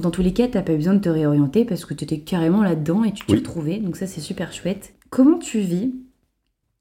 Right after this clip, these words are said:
Speaker 1: le fait de toi par rapport, euh, aux autres ? Je sais pas si t'as l'habitude de te comparer aux autres, et cetera, ou si ça t'importe peu. Comment tu vis, euh, le fait de toi déjà intégré la vie active ?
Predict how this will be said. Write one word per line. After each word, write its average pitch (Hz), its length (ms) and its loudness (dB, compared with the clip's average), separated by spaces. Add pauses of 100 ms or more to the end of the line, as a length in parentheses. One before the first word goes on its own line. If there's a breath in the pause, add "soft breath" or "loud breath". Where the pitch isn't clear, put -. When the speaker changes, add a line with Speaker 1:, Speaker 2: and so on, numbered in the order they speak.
(120)
Speaker 1:
le 196 180 6
fait 208 260 4
de 180 100 2
toi 175 480 -4 (200)
par 202 160 0
rapport, 196 420 0
euh, 165 180 0
aux 156 180 -2
autres ? - 280 -14 (300)
Je 175 120 -2
sais 202 160 2
pas 254 120 4
si 208 180 0
t'as 165 360 -2
l'habitude 165 520 -6
de 170 100 -2
te 160 100 -6
comparer 165 480 -2
aux 165 200 0
autres, 165 180 -6
et 147 60 -8
cetera, 160 580 -2
ou 156 160 -2
si 185 180 -6
ça 175 160 -2
t'importe 165 440 -2
peu. 196 240 -2 (680 loud breath)
Comment 269 240 8
tu - 180 -4
vis, 233 260 4
euh, 175 120 2 (560 loud breath)
le 196 220 2
fait 208 260 2
de 180 180 0
toi 226 520 -2 (440)
déjà 196 680 4
intégré 180 420 -4
la 160 120 -2
vie 160 120 -6
active ? - 380 -12